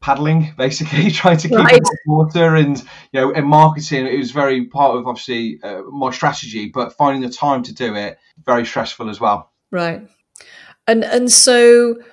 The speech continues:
Speaker 2: what would you say, so you, you, you had your website, of, of course,
Speaker 1: Yep.
Speaker 2: and, um, you know, I know that you had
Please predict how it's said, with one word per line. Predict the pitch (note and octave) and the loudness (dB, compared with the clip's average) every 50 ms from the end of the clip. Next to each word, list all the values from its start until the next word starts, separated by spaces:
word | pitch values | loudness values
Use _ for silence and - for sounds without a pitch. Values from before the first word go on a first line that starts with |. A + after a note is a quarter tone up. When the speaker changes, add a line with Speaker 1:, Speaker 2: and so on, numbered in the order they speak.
| _ _ - _ _ _ _ _ _ | _ _ -20 _ _ _ _ _ _
Speaker 2:
what | A#3+ A3+ C#4 C#4 - | -2 0 0 2 2
would | C#4+ C#4 B3+ | 2 0 0
you | C#4 C#4 C4+ | 0 0 0
say, | - - - C#4+ B3+ B3 A#3+ A#3+ A#3 A#3 A#3 A3+ A3+ - - _ _ _ _ _ _ - | 0 0 2 2 2 4 4 6 6 4 4 2 -2 -4 -10 _ _ _ _ _ _ -8
so | - - A#3 A3 A3 A3+ A3+ A3 | 0 4 6 8 8 8 6 4
you, | G3+ - A3 A3 G#3 | 0 -4 -6 -6 -6
you, | - A3 G#3 G3 - G#3+ | -6 -6 -8 -8 -6 -4
you | G#3+ A3 | -4 -4
had | - - B3+ B3+ G#3+ | -2 -2 -4 -2 -2
your | A3 A3 F#3 | -2 -2 0
website, | E3+ F#3 F3+ F3+ - - - F#3 F3 F#3+ G3 F#3+ - - - | 0 0 -2 -2 -2 -2 -2 -2 -2 -4 -4 -6 -8 -12 -14
of, | F#3 F#3+ | -14 -12
of | - - G3 - | -12 -14 -14 -12
course, | - - - G3 F#3+ F#3+ G#3 D#3+ D#3 - - - - - - _ _ - | -12 -8 -6 -4 -4 -2 -2 -2 -2 -2 -2 -4 -4 -8 -12 _ _ -4
Speaker 1:
Yep. | G#3 G3+ | -2 0
Speaker 2:
and, | G3+ G3 G3 G3 G3 G3 F#3+ F#3+ F#3+ F#3+ - - - - - - - _ _ _ - F#3 | 0 0 0 -2 -2 -2 -2 -2 -2 -4 -6 -10 -14 -20 -20 -20 -20 _ _ _ -8 -6
um, | F#3+ F#3+ F#3 F#3 F#3+ F#3+ F#3+ F#3+ _ - - _ _ _ _ - | -4 -4 -4 -4 -4 -4 -6 -8 _ -20 -20 _ _ _ _ -8
you | G#3 | -6
know, | G3 - - _ _ _ _ _ - - | -6 -8 -10 _ _ _ _ _ -10 -6
I | G#3+ G#3+ | -4 -2
know | G#3+ A3 A3+ | 0 0 0
that | A#3 G#3+ - - | 0 0 -2 -4
you | A3 G#3 G#3+ G#3+ | -4 -4 -2 -2
had | G#3+ - A3+ G#3+ G#3 G3+ - - | -4 -4 -4 -6 -6 -6 -6 -10